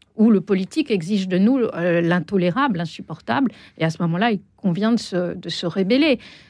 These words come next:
Donc c'est une... et puis c'est aussi une, une religion qui parle d'amour, euh,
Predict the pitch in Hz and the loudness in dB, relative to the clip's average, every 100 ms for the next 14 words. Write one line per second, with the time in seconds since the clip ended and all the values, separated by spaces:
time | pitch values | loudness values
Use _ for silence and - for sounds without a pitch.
0 | _ 208 214 - 240 247 247 247 247 - | _ 0 0 0 0 2 2 2 0 0
1 | - 247 220 214 285 240 233 233 226 214 | 0 0 -2 2 2 4 2 4 4 2
2 | 247 226 220 196 294 302 - 208 196 214 | 2 2 2 2 0 0 -2 -4 -4 -2
3 | 208 202 190 175 185 208 285 403 - 190 | 0 2 0 2 4 4 4 0 -4 -6
4 | - - _ _ _ 175 175 175 | -6 -18 _ _ _ 0 0 0